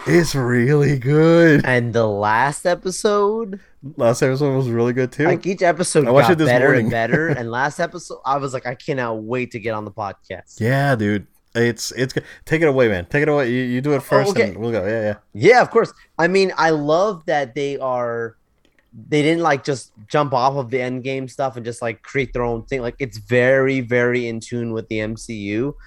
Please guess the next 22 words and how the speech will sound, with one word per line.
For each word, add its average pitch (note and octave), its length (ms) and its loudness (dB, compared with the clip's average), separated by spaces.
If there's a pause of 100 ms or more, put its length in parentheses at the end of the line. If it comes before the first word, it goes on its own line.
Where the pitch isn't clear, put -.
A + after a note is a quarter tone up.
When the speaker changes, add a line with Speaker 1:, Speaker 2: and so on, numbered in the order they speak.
(340)
Speaker 2:
Um, A2 580 -2
the C3+ 80 0
whole C3+ 340 2
thing B2 380 -2
of, A#2 220 -2
and C3 120 -4
guys, C3 220 0
by D#3+ 100 2
the D#3 60 2
way, C3 140 -2
guys, A2 180 -4
we're A#2+ 80 -10
gonna C3 140 -8
get, B2 200 -14
and A#2 140 -10
girls, A2+ 240 -2
we're C3+ 60 -2
gonna C#3 120 -4
get B2+ 100 0
into A2+ 140 -2
spoilers, A#2+ 600 -4
so G2+ 500 -8